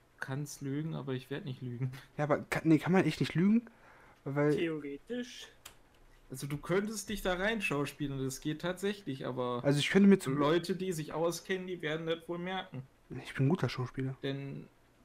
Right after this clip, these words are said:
Speaker 1: denn es gibt ja nicht, äh, gerade wenig Leute, die meinen, äh, die, äh, wären ja, äh, ne, ganz klar Autisten und dann sind sie's doch nicht.
Speaker 2: Ja, aber dann
Speaker 1: Weil sie kein,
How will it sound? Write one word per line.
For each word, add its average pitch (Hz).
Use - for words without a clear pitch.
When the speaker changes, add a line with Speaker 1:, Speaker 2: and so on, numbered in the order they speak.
Speaker 1:
denn 156
es -
gibt 175
ja 190
nicht, 190
äh, 160
gerade 160
wenig 175
Leute, 127
die 135
meinen, 127
äh, 127
die, 131
äh, 131
wären 139
ja, 131
äh, 127
ne, 160
ganz 131
klar 127
Autisten 143
und 143
dann 139
sind 139
sie's -
doch 123
nicht. 196
Speaker 2:
Ja, 151
aber 127
dann 135
Speaker 1:
Weil 139
sie 135
kein, 139